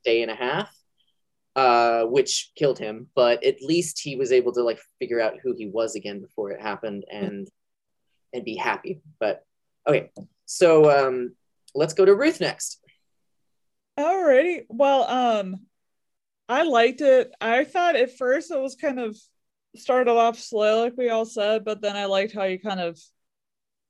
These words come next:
Speaker 2: you know, start to learn more about him and his story.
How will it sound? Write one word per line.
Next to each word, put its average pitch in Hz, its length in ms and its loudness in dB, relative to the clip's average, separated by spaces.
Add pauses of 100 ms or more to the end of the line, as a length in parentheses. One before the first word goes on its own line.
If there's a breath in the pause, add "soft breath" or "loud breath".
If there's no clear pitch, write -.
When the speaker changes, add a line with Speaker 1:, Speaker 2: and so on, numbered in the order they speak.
(720)
Speaker 2:
you 208 160 -6
know, 190 180 2
start 202 360 -2
to 196 240 -6
learn 208 240 -2
more 196 140 0
about 190 260 0
him 196 220 -6
and 185 80 -8
his 180 240 -8
story. 208 680 0